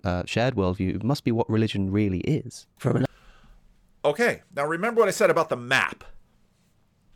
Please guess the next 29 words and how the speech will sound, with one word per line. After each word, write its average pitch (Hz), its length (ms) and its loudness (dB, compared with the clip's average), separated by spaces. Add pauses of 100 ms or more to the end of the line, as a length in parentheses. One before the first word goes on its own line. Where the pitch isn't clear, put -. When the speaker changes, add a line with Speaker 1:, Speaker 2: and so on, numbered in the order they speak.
(1300)
Speaker 3:
<laughs> - 60 -16 (380)
This - 180 -2
is 240 120 -8
just 294 220 -6
amazing. 277 540 -2 (1200)
What 190 140 6
O'Connor 233 460 2
basically 208 440 0
says 208 340 0
is, 135 160 -2 (100)
"Okay, 196 360 2
so 262 140 -8
you've 269 140 -8
got 247 180 2
your 214 120 0
map, 117 540 0 (480)
all 101 120 -4
right? 196 220 2
And 170 120 -8
we 233 100 -2
can 226 180 -6
put 226 220 -2
religion 175 540 4
in 175 100 0
that 143 260 0
map. 107 440 -2 (2750)
What 240 200 8
is 320 160 0
primary? 160 1080 -8